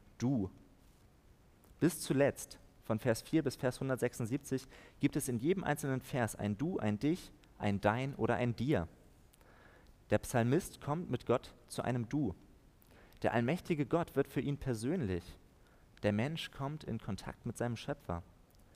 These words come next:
Und das ist total wichtig zu erkennen. Gott wünscht sich kein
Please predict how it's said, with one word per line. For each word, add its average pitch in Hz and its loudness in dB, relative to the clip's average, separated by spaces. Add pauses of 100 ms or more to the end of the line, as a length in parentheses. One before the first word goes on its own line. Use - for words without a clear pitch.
(240)
Und - 4
das 135 4
ist 190 -2
total 165 0
wichtig - -4
zu - -2
erkennen. 131 -2 (440)
Gott - 2
wünscht 185 -2
sich - -4
kein 143 -2